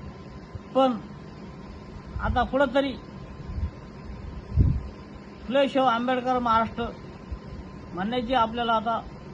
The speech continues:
एक लाज वाटायला लागली. कारण जे फुले शाहू आंबेडकरांचे विचार आहे,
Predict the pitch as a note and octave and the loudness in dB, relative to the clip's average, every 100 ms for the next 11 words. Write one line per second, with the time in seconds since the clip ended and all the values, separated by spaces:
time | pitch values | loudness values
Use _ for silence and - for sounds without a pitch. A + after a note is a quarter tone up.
0 | - - - - - - - - - - | -14 -14 -14 -16 -16 -14 -14 -14 -14 -12
1 | - - - - - - - - A#3 A3 | -14 -14 -14 -14 -12 -12 -12 -8 -6 -6
2 | F#3+ G#3+ B3 A3+ G#3 G3 E3+ D#3 D3+ - | 2 6 8 6 4 2 0 -2 -4 -8
3 | - - - - - - - - - - | -12 -10 -8 2 6 6 6 0 0 -4
4 | - - - - - - - - - - | -8 -12 -12 -12 -14 -14 -16 -16 -14 -14
5 | - - - A#3+ C4+ D4 C4+ - - - | -14 -14 -2 6 8 8 4 -4 -10 -8
6 | - - - - - - - - - - | -10 -12 -14 -14 -14 -14 -14 -14 -14 -16
7 | - A#3+ C#4+ A#3+ A#3 C4+ C4 C4+ B3 C#4 | -6 4 6 6 2 2 6 6 8 4
8 | C#4 C#4+ C#4+ C4+ B3 A3+ E4+ D#4 A#3+ | 6 6 4 2 0 6 8 8 6